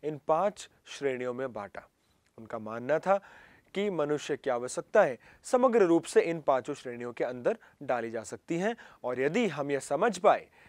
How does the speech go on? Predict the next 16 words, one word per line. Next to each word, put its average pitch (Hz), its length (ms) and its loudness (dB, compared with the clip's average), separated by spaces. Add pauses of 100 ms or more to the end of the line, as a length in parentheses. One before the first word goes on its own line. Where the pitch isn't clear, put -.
(280)
कि 135 100 -4
एक 123 180 -4
मनुष्य 180 460 -2 (340)
किस 240 200 0
प्रकार 156 500 2
की 196 140 -2
आवश्यकता 143 800 0
को 147 340 -2 (360)
पहले 202 360 2
देख 127 300 -4
रहा 139 240 -8
है, 117 180 -10 (380)
तो 151 80 0
हमें 151 340 -2 (200)
सहायता 160 580 -2
मिलेगी 120 440 -6